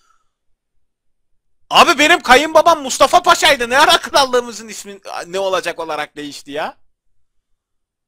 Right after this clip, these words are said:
Ha, Kral Maximilian'a geçtiği zaman. Abi nasıl bir bug bu ya?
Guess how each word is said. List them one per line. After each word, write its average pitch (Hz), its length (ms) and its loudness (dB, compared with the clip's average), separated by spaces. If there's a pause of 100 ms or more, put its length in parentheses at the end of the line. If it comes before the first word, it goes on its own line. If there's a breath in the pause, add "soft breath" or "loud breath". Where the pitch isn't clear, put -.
(960)
Ha, - 180 -2
Kral 247 320 4
Maximilian'a 262 800 -2
geçtiği 226 480 -10
zaman. 277 440 -4 (1300)
Abi 175 240 -4
nasıl 202 280 -4
bir 262 120 -8
bug 208 300 2
bu 202 100 -6
ya? 190 400 0